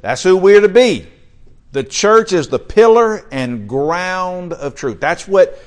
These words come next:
holds up and supports. Pillars and foundations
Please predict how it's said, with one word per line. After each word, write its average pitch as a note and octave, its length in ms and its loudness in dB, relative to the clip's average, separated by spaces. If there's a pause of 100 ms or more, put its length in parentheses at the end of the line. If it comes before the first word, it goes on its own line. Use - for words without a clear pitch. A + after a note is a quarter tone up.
(140)
holds F#3 520 2
up F#3+ 200 4
and D#3+ 80 -12
supports. C#3+ 640 -2
Pillars E3+ 600 0 (240)
and D3 180 -4
foundations E3+ 880 0